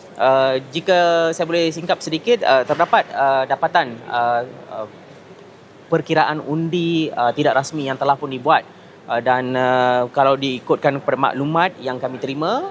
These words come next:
uh, dan dipaparkan di laman sosial milik, uh, Setiausaha Agong, uh, Barisan Nasional, uh, Datuk Doktor Ashraf Wajdi,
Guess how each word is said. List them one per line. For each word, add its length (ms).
uh, 480
dan 240
dipaparkan 1120
di 160
laman 240
sosial 320
milik, 480
uh, 160
Setiausaha 720
Agong, 480
uh, 480
Barisan 400
Nasional, 400
uh, 160
Datuk 480
Doktor 880
Ashraf 320
Wajdi, 560